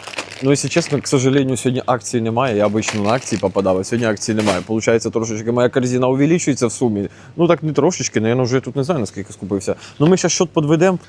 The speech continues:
а щас ми підійшли до заморожених овочей. Люблю такі овочі,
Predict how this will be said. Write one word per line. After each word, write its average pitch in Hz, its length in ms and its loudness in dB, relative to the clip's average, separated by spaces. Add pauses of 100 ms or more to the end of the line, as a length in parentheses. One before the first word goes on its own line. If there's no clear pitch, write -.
а 113 120 0
щас 151 200 0
ми 143 100 0
підійшли 127 420 2
до 131 120 4
заморожених 127 640 0
овочей. 127 540 0
Люблю 151 220 2
такі 131 240 -2
овочі, 156 460 -2